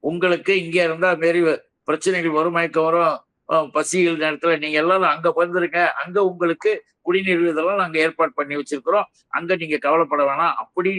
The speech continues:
ஏதாவது சொல்லுவதா இருந்தா ஒரு தலைவனுக்குரிய அறிகுறி தெரியுதுன்னு அர்த்தம்.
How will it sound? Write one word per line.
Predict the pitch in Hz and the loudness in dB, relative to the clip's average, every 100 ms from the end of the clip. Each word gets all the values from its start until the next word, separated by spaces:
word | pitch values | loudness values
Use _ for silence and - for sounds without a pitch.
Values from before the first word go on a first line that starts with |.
| 175 | 2
ஏதாவது | 160 165 165 - | 2 0 -2 -2
சொல்லுவதா | 151 175 165 147 | 2 2 2 0
இருந்தா | 143 196 202 | 0 0 0
ஒரு | 160 - | 0 0
தலைவனுக்குரிய | 151 196 185 165 147 165 185 151 | 0 0 -2 -8 -4 0 0 0
அறிகுறி | 185 190 175 151 | 0 -2 -4 -4
தெரியுதுன்னு | 151 143 143 143 127 | -4 -4 -6 -6 -6
அர்த்தம். | 127 135 | -2 -4